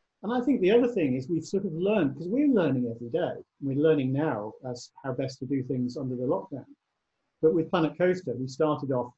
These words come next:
doing quarterly updates. And we actually noticed,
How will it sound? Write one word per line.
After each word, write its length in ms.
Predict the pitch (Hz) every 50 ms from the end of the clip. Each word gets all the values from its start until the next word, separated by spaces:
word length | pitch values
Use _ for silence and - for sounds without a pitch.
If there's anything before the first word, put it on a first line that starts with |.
| _ _
doing 240 | - 139 131 123 120
quarterly 460 | 120 - - 143 131 - - 123 120
updates. 640 | 123 127 123 - - - 113 113 - _ - - - - _ - - - _ _ - -
And 80 | 165 151
we 100 | 151 160
actually 360 | 185 196 190 - 175 156 151
noticed, 640 | 143 156 175 190 190 190 - - - - - -